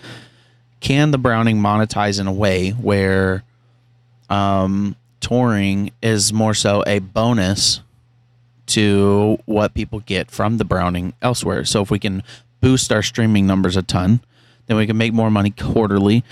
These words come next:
and use the touring just to make fans happy and to do that. Now, if we wanna grow touring as the main source of income, then we need to be doing more support tours and we need to be building, like, that, that physical base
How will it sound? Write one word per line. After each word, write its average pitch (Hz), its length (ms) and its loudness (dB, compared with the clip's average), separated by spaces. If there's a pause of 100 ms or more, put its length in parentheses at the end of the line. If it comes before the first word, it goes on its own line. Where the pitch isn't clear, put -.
(240)
and 101 260 0
use 104 240 0
the 95 80 -4
touring 101 580 0
just 107 260 -4
to 98 100 -4
make 101 220 -2 (100)
fans 101 320 0
happy 123 560 0
and 101 340 -4
to 98 360 0
do 95 180 -4
that. 107 400 -4
Now, 101 220 -2
if - 140 -6
we 110 100 0
wanna 113 240 0
grow 110 440 0 (360)
touring 120 520 0
as 104 180 0
the 101 100 -2
main 104 200 0
source 98 240 -2
of 92 120 -6
income, 107 460 0 (500)
then 98 140 -2
we 131 80 4
need 127 140 2
to 113 60 -4
be 117 100 2
doing 110 300 -2
more 104 180 0
support - 480 -2
tours 92 520 0
and 101 120 -8
we 104 120 -6
need 104 300 -6
to 101 260 -2
be 101 160 -2
building, 101 440 0
like, 95 200 0
that, 95 200 -2 (220)
that 92 260 0 (240)
physical 113 440 -4
base 104 520 -2